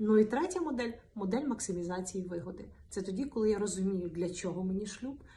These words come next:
що я хочу від нього, і я шукаю партнера, який може задовольнити таке моє бажання. Ви спитаєте: "А як же кохання?"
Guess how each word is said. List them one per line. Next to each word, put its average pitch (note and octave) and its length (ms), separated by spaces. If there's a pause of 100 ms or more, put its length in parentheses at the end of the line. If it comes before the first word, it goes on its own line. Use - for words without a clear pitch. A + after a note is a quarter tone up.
що - 260
я E3+ 100
хочу F3 320
від E3+ 200
нього, C4 300
і G#3 60
я F#3+ 100
шукаю F#3 420
партнера, C4 440
який G#3+ 240
може F#3 220
задовольнити F3 560
таке F#3 260
моє F#3 200
бажання. F#3 500 (480)
Ви G3+ 60
спитаєте: G#3 540
"А - 20
як G3 200
же G3+ 100
кохання?" F#3+ 600